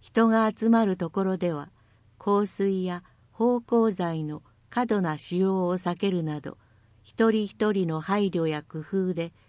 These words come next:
誰もが快適に過ごせるよう協力をお願いします。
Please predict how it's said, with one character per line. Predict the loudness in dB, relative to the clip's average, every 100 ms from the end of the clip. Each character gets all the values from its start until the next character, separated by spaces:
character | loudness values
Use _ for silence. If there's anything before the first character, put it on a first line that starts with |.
| _ _ _ -2
誰 | 2 4
も | 4 2
が | 0 -4
快 | -2 -2 0
適 | -4 0 0
に | 0 -2
過 | -2
ご | 0 0
せ | 2 2
る | 0 -2
よ | -6 -12
う | _ _ _ -6
協 | 0 2
力 | 2 2 0 0
を | 2 2
お | 0
願 | 0 -2 -4
い |
し | -6 -6
ま | -6 -6
す。 | -10 -20